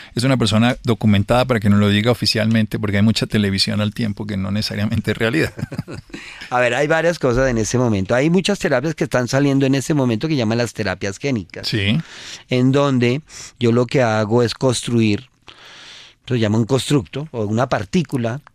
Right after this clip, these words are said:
Speaker 2: que sea capaz de llevar un gen que está sano a las diferentes células del cuerpo y que de esa forma yo pueda no manifestar la enfermedad.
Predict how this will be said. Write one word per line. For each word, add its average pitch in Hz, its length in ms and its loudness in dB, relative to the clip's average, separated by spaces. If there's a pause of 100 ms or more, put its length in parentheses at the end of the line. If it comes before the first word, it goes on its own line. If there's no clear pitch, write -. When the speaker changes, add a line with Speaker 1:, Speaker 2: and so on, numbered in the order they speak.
(100)
Speaker 2:
que 120 140 0
sea 113 260 2
capaz 127 380 0
de 127 160 2
llevar 107 560 2
un 131 240 4
gen 123 300 0
que 117 100 -2
está 107 300 0
sano 123 480 0 (800)
a 131 160 2
las 123 180 2
diferentes 107 600 0
células 127 400 2
del 127 180 0
cuerpo 147 580 -2
y 117 240 -2
que 117 380 0 (140)
de 101 240 -2
esa 123 200 -2
forma 120 540 0
yo 104 400 0 (100)
pueda 101 460 -2 (640)
no 117 160 2
manifestar 107 520 -2
la 101 100 0
enfermedad. 101 540 -2